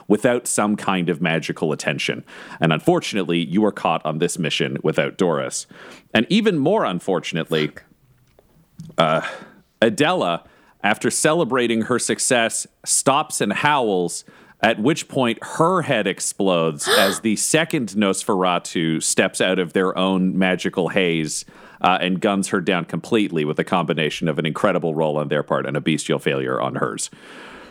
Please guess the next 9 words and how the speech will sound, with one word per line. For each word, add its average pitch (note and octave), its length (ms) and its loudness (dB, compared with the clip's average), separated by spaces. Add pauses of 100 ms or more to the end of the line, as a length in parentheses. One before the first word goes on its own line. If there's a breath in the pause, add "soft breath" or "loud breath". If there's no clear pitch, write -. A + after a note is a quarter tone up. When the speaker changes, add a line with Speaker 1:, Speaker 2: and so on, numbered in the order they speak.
(1160 loud breath)
Speaker 1:
So - 140 4
you A2+ 200 2
are A#2+ 80 2
now B2 180 0
facing A2 440 -2
down F#2 420 2 (200)
two A2 260 2
Nosferatu, E2 1120 0 (200)
uh, C#2 320 0